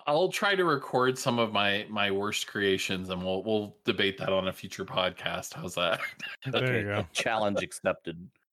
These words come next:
Speaker 1: <laughs>
Speaker 2: That's awesome. Uh, well, uh, as for me, I've been playing, um, I've actually been going back and playing through, uh, Zelda Wind Waker.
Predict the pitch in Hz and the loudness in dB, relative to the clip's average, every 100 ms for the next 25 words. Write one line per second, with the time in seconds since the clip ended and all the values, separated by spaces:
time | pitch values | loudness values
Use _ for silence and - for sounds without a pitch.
0 | - - _ - _ - 143 - 247 - | -18 -18 _ -20 _ -2 0 0 0 0
1 | - - 120 139 113 107 117 104 98 110 | 0 2 2 4 2 2 0 -2 -4 -8
2 | - 143 143 139 135 127 127 151 160 147 | -6 -2 2 4 4 4 2 2 2 2
3 | - - 160 160 170 175 - 156 151 139 | -2 -2 2 4 2 2 2 2 4 4
4 | 135 127 - 131 131 123 117 117 113 110 | 2 2 2 4 4 4 4 4 4 4
5 | 104 - 117 123 143 131 131 120 123 110 | 0 -2 -2 0 0 2 2 2 2 4
6 | 110 117 - 113 110 110 - 110 107 107 | 2 0 0 2 2 0 0 2 4 4
7 | 104 101 - 95 92 90 90 90 104 120 | 4 2 -2 -6 -6 -6 -8 -6 2 2
8 | 117 113 110 113 127 147 175 196 208 | 4 4 4 2 2 2 2 0 0